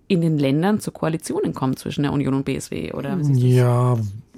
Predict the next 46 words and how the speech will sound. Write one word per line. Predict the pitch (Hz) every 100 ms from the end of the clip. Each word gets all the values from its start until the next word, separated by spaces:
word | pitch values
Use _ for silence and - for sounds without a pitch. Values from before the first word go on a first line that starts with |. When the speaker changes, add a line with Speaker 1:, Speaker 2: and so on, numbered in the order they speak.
| 185
Speaker 2:
würde | 160 101 123 139
ich | 127
jetzt | -
mal | 123 113
nicht | 117 127
mit | 135 127
rechnen. | 123 147
Ich | -
glaub, | 120 123
man |
muss | 127 127
auch | 110
sehen, | 120 123
dass | 113 - - - 131 -
B | 113 110
S | 104 104
W, | 110 131 107
also | - 85
wir | 87
haben | 87
jetzt | 87 107
nur |
die | 95
Zahlen | 95 95 95
der | 95 90
Europawahlen. | 85 104 90 78 82 82 78 117 -
Und | 110 95
da | 98 104 95
war | 98
es | -
ja | 101 90 90 - - -
bis | 123 113
auf | 107
das | 92 -
Saarland, | 101 113 120 117 98 104
wo |
man | 98 98
ja | 98
mit | 98 92 - -
Wagenknecht | 101 107 104 113 104
und | 101
Lafontaine | 101 - 98 101 104 104
sozusagen | 104 - 98 92
ein | 87
Heimspiel | 104 110 - 107
hatte, | 107